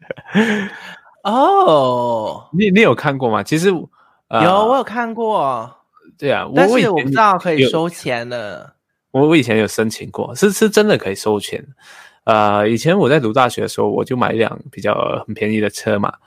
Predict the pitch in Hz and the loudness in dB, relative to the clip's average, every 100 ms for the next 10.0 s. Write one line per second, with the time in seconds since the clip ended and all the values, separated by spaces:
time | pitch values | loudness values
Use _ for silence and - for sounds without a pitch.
0 | _ _ - 139 139 131 127 160 175 156 | _ _ -8 -4 -2 2 4 6 6 8
1 | 131 123 110 151 113 139 135 120 131 123 | 8 6 6 4 4 2 2 4 4 4
2 | 117 113 117 - - - 117 117 117 135 | 4 2 -4 -6 -14 -12 -10 -6 -4 -2
3 | 131 98 98 98 - 104 95 104 98 98 | -2 -2 -4 -4 -4 -6 -2 -2 -2 -6
4 | 95 101 101 113 - 113 98 107 104 110 | -2 0 4 2 4 2 4 2 4 2
5 | 101 - - - _ _ - 101 82 - | 2 -2 -20 -20 _ _ -2 0 0 -2
6 | - - 143 120 113 117 185 202 254 226 | -10 -4 -2 -2 -2 -2 0 0 2 4
7 | 196 160 - - _ - 170 170 160 160 | 2 0 -8 -20 _ -10 -8 -6 -2 -4
8 | - 147 123 95 - 110 98 87 87 110 | -4 -6 -6 -10 -14 -14 -14 -14 -14 -16
9 | - - 101 - 104 71 - 71 55 - | -14 -14 -14 -14 -14 -14 -18 -20 -20 -20